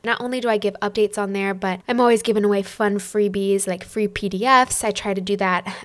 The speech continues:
you know, at least a couple times a month where I'm just creating P D Fs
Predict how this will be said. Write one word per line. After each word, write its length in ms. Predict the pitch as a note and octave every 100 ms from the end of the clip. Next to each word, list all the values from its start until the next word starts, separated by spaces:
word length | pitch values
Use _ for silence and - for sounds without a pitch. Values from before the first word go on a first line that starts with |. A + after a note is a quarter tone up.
| -
you 120 | G3+
know, 140 | F3+ -
at 160 | G3+ -
least 440 | B3 D4 F#4 F#4
a 40 |
couple 300 | - A3 G#3+
times 300 | G#3+ A3+ G#3+
a 40 | A#3
month 300 | F#3+ A3+ -
where 100 | A3
I'm 160 | F#3+
just 220 | F#3 F#3+ -
creating 420 | - G3 G3 F#3+
P 140 | -
D 100 | F#3+
Fs 240 | F3+ F3+